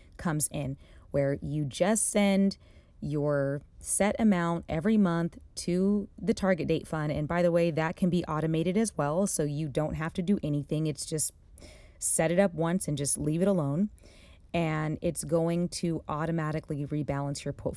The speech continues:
portfolio for you. You don't have to touch it. You don't even have to look at it. You don't have to do anything. So, okay, so, um, it's very simple. This is a, this instrument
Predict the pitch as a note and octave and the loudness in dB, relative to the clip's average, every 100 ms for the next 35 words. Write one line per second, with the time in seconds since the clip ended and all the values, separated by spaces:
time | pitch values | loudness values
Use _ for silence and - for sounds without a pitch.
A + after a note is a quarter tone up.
0 | - - F#3+ - D#3+ D3+ C#3 C#3 - C#3 | -4 6 6 6 -2 0 0 -2 -4 -2
1 | D3 B2 - - C3+ C3+ C#3+ C#3+ D#3+ D#3 | 0 -2 -6 -6 -6 -4 -2 -2 -4 -4
2 | D3+ - D3 B2+ C#3+ C3 C3+ C3+ - D3+ | -4 -4 -4 -4 -4 -4 -2 -2 -2 -4
3 | D3+ D3+ C#3+ C#3+ C3+ C3+ C#3+ C3+ - C3 | -4 -4 -4 0 0 0 -2 -2 -2 -4
4 | C3 B2+ C3+ B2 B2+ C3 C3 - - - | -4 -6 -8 -8 -4 -2 -4 -6 -14 -16
5 | - - - - - - - - - - | -20 -20 -20 -20 -20 -20 -20 -16 -8 0
6 | D#3+ D#3 D#3 - - - - - - - | 0 0 -2 -8 -20 -20 -20 -20 -20 -20
7 | - - - - - - C4 A3 C#3+ - | -20 -20 -20 -20 -10 0 2 4 0 0
8 | - - C#4+ G3+ - E3 - - F3+ E3+ | 0 4 6 4 2 -8 -10 -2 2 2
9 | F3 E3+ - - - - - - - - | 0 -2 -8 -20 -20 -20 -20 -20 -20 -20
10 | - - - - - - - - - - | -20 -20 -20 -20 -20 -20 -20 -20 -20 -20
11 | - - - F3 D#3+ E3 C4+ C#4 C#3 C#3 | -8 -4 0 2 2 2 2 2 2 2
12 | D#3+ F3 D3+ D#3+ D#3+ D#3 F#3 A3 - G#3 | 0 0 2 2 2 0 0 2 0 2
13 | G#3+ - G#3+ G3+ G3 | 2 2 2 4 4